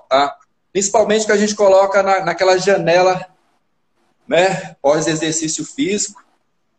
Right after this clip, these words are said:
E aí o paciente consegue tolerar super bem. Peptídeo C,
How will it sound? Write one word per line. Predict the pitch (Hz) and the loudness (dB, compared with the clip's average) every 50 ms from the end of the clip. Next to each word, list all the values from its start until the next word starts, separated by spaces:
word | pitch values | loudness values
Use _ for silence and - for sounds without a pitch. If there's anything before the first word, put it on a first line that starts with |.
| _ _ _ _ _ - | _ _ _ _ _ -6
E | 120 | -2
aí | 131 135 135 | 0 0 0
o | - | 0
paciente | - 156 151 151 - 156 156 151 - | 0 0 0 0 -2 -4 -4 -6 -6
consegue | 160 151 - - 147 147 143 - | -8 -8 -6 -4 -4 -4 -4 -2
tolerar | - 151 151 147 143 156 151 | 0 2 2 4 2 2 0
super | 151 - - - - 196 170 135 | -2 -6 -10 -6 -4 -2 -2 0
bem. | - 123 127 | 0 -2 -2
Peptídeo | 127 - 135 131 _ - - 139 139 135 | -2 -4 -6 -8 _ -10 -16 -12 -10 -8
C, | - - 143 156 190 185 - | -4 -2 0 0 0 -2 -6